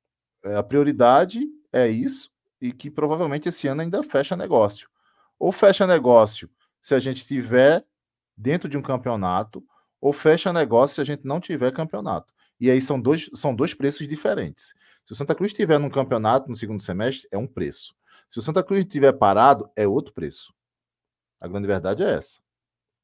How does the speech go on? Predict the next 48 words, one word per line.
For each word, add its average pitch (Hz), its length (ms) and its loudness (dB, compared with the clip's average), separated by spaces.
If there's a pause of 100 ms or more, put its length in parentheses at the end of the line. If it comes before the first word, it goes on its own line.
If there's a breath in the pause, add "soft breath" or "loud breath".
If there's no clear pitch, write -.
(520 soft breath)
Santa 156 260 0
Cruz 196 160 2
pode 165 220 6
estar 151 180 4
no 147 80 -2
meio 139 160 2
de 139 60 -2
um 131 60 -4
campeonato 131 720 0
e, 110 40 -4
de 120 100 0
repente, 139 380 0
a 123 60 2
saf 127 400 0
tá 120 140 2
ali 110 120 2
andando 110 320 -4
paralela 110 640 0 (260 soft breath)
e, 104 60 -12
de 123 100 0
repente, 131 340 -4
na 143 80 4
hora 135 140 6
de 127 80 -8
chegar 117 340 0
junto 113 280 -8
financeiramente, 123 720 -6
o 151 40 -6
investidor 123 340 -6
já 131 140 0
chega, 143 300 -2
porque 160 160 -4
pra 139 160 2
ele 139 80 2
é 156 40 -2
interessante 151 500 -2
já 139 100 4 (320)
sa-, - 280 -4
pegar 123 280 0
esse 127 160 -6
clube 135 260 -4
numa 160 100 -2
Série 202 220 -4
C 139 200 -6
também. 95 420 -4 (960)
Então, 165 160 2
assim, 156 300 -2
são, 170 300 -6